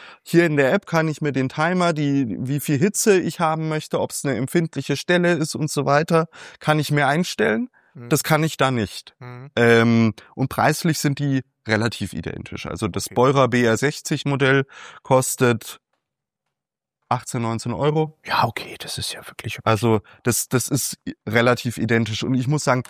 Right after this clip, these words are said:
Speaker 1: mir persönlich gefällt der Formfaktor schon.
Speaker 2: Ja.
Speaker 1: Ich finde es sehr praktisch. Das stecke ich mir in den Schlüsselbund, das habe ich immer dabei. An den Stift muss ich denken.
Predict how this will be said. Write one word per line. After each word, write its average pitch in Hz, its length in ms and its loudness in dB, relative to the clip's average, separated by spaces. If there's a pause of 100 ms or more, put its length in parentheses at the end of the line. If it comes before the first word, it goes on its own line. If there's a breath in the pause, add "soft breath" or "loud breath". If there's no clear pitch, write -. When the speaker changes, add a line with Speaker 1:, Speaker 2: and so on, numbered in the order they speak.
(140)
Speaker 1:
mir 143 240 4
persönlich 156 760 2
gefällt 131 460 0
der 101 120 2
Formfaktor 104 640 0
schon. 202 340 2 (340 soft breath)
Speaker 2:
Ja. 131 120 -6
Speaker 1:
Ich 123 100 -2
finde 131 240 0
es 113 80 -2
sehr 101 140 2
praktisch. 185 500 -2 (240 soft breath)
Das 117 120 -4
stecke - 260 -2
ich 123 80 -6
mir 123 100 -2
in 107 60 0
den 107 60 -4
Schlüsselbund, 165 580 -2
das - 120 -8
habe 110 140 2
ich 107 140 -4
immer 101 180 -2
dabei. 110 400 4 (260 loud breath)
An 143 200 2
den 147 100 4
Stift - 380 -2
muss 135 180 -4
ich 127 160 -8
denken. 90 460 -4